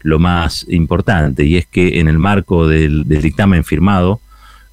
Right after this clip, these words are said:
este, en el plenario de comisiones, eh,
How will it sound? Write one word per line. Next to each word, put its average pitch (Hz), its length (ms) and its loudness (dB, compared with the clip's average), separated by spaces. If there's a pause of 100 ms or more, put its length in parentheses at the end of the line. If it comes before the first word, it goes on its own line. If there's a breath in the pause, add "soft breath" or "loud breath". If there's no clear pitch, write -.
este, 76 320 -2
en 69 160 0
el 67 100 -2
plenario 82 420 2
de 80 80 2
comisiones, 87 760 0 (1200)
eh, 78 580 2